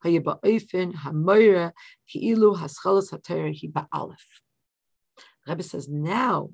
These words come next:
now that we understand this, we're finally in a position to circle back to the question the Rebbe asked, which was, it would seem that Talmai was unable to accept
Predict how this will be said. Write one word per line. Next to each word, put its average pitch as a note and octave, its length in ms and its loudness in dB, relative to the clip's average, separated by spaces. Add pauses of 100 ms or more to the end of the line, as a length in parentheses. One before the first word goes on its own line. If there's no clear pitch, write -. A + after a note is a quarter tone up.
now F3 260 -2
that E4+ 120 -6
we G3+ 140 -4
understand E3+ 840 -6
this, - 280 -20 (400)
we're D3 80 -8
finally B3 400 0
in G#3 80 2
a - 40 -4
position D3+ 580 -4
to D#3 100 -8
circle G3+ 400 -4
back D#3 460 -4 (360)
to - 80 -10
the E3+ 80 -4
question - 380 -8
the E3+ 80 -4
Rebbe - 280 -6
asked, F#3 360 -4
which - 180 -14
was, F3+ 460 -2 (880)
it D#3 240 -8
would D#3 160 -8
seem A3+ 580 -6 (1160)
that F#3 180 -2
Talmai A#3+ 460 0
was F3 240 -4
unable A#3 560 -4
to G3+ 240 -2
accept - 840 0